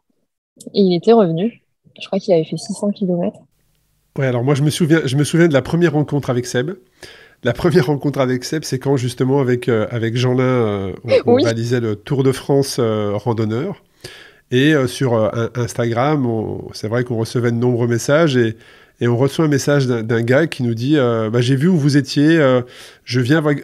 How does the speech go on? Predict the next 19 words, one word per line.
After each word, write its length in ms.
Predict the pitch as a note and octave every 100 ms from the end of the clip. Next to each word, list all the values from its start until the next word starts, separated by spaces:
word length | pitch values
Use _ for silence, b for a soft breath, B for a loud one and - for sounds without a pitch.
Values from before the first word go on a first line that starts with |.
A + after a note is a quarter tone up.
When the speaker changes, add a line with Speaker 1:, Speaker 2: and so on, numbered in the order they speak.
| C#3+
Speaker 2:
je 160 | B2+
viens 140 | C3 E3+
à 40 |
votre 200 | E3 -
rencontre, 420 | D#3 E3 F3 -
euh, 80 | C3+
aujourd'hui, 400 | C3+ C3+ B2+ D#3+
puis 100 | D#3
je 80 | -
vous 100 | C#3
accompagne 360 | B2+ C3+ D3
jusqu'au 260 | C3+ A#2+ C#3
Ventoux. » 320 | C3 C3 B2 - B B B B B B2
Donc, 120 | A#2+
c'était 140 | C3+
des 200 | A#2+ A#2
étapes, 300 | A#2+ D#3 -
euh, 520 | A#2 G#2+ G#2+ G#2+ G2+ G2+
pff, 380 | - - -